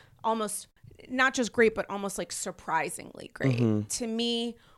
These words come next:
Speaker 1: what made the weekend was Salt Lake City. It felt like we were at a literal reunion. And I have to say,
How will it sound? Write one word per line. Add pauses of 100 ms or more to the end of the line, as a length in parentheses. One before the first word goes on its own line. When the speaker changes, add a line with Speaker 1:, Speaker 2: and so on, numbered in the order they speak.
Speaker 1:
what
made
the
weekend
was
Salt
Lake
City. (300)
It
felt
like
we
were
at
a
literal
reunion.
And
I
have
to
say,